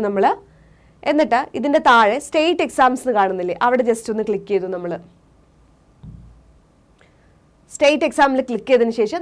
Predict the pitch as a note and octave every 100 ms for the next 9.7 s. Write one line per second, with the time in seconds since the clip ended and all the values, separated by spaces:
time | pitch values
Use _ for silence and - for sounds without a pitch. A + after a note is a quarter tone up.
0 | D4+ C4+ C#4+ C#4+ B3+ A#3 A3+ A3+ B3+ B3+
1 | B3+ B3+ A3 C4 B3 G#3 F#3 A3+ G4+ -
2 | - _ - D4 D4 D#4 D#4 C4+ C4 C4+
3 | A#3 - D#4 C4+ C4+ C#4 C#4 C4 C#4 C4+
4 | D4 D4+ B3 A3 G#3 G3+ E3+ E3+ - A#3
5 | B3+ A3+ A3+ B3 A3+ A3 G3+ G3+ G3+ G#3
6 | C#4+ - - _ C4+ C#4+ D4 C4+ C4+ C#4+
7 | D4 A#3 A3+ A3+ C4+ C4+ B3+ G#3 A#3 G3
8 | G3+ F4 - _ _ _ _ - A3 C4
9 | C#4 B3 A3+ G3+ F3 F3+